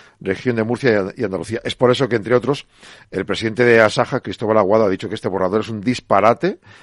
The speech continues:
imposible de aplicar, que recrudecerá aún más la falta de soluciones para combatir plagas y enfermedades.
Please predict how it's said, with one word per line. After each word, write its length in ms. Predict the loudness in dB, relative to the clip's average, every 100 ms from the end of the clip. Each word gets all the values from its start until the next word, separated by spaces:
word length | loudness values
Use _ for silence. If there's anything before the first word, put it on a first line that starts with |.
| _
imposible 460 | -8 -6 -4 -2 2
de 80 | 2
aplicar, 420 | 0 -4 -2 -2
que 220 | -2 -4
recrudecerá 680 | -2 -4 -2 0 2 4 6
aún 200 | 4 4
más 160 | 0
la 100 | 0
falta 240 | -4 -2 -2
de 80 | -4
soluciones 580 | -4 -8 -6 -6 -8 _ -20 -20 _
para 220 | 0 2
combatir 340 | 2 0 -2 -2
plagas 420 | 2 2 2 -2 -12
y 260 | -8 -4
enfermedades. 640 | -4 -6 -8 -4 -4 -4